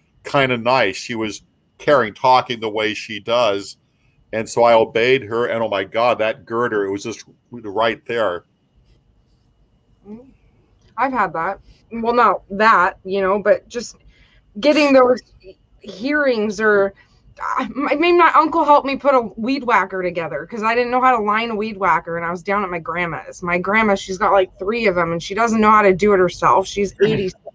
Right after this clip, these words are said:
Speaker 2: years old, and I'm sitting there and I'm wrapping it, and they're, "Nope, not that way, girl." You know, "Okay, try it again, second time." "No, you're still doing it wrong."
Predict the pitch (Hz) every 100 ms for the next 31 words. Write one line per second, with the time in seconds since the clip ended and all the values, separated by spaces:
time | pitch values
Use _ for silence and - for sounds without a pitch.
0 | - 190 180 185 196 160 165 208 _ -
1 | - - - 220 226 226 220 214 - -
2 | _ _ - - 254 277 - 269 240 240
3 | 240 254 262 285 247 190 208 214 240 214
4 | 214 - 214 220 208 233 269 262 220 254
5 | 254 277 196 220 196 202 196 196 214 -
6 | 220 220 208 202 220 220 214 247 269 262
7 | 214 220 196 185 220 240 240 190 - 208
8 | 208 175 185 156 175 190 214 226 240 214
9 | 202 - 254 254 247 240 180 190 175 175
10 | 196